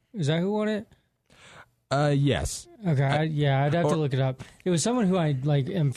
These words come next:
Speaker 1: kind of familiar with. I don't really
Speaker 2: Yeah,
Speaker 1: know
Speaker 2: it,
Speaker 1: much.
Speaker 2: it was either Truex or Almirola.
Speaker 1: Uh,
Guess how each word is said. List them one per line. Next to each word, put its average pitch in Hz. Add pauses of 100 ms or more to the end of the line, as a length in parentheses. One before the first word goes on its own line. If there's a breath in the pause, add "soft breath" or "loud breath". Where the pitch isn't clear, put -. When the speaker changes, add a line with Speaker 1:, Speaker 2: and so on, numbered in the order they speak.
Speaker 1:
kind 147
of 131
familiar 113
with. 117
I 127
don't 123
really 127
Speaker 2:
Yeah, 120
Speaker 1:
know 113
Speaker 2:
it, 131
Speaker 1:
much. 156
Speaker 2:
it 160
was 143
either 147
Truex 175
or 135
Almirola. 110 (480)
Speaker 1:
Uh, 190